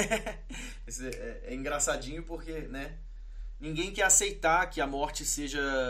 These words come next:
provável. O que eu mais vejo hoje na modernidade, nos tempos atuais, é, é, "Ah, vou gastar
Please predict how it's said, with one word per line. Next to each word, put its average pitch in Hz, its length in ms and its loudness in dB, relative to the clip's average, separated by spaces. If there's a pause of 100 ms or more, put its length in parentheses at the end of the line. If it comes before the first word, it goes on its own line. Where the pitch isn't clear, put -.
(680)
provável. 131 480 2
O 123 40 -6
que 196 80 -4
eu 151 60 0
mais 160 260 0
vejo 151 320 2
hoje 143 180 0
na 139 100 -4
modernidade, 139 720 0
nos 127 160 -6
tempos 135 280 -6
atuais, 151 560 2 (520)
é, 139 220 -4
é, 135 720 0
"Ah, 170 320 6 (340)
vou 165 200 2
gastar 170 400 6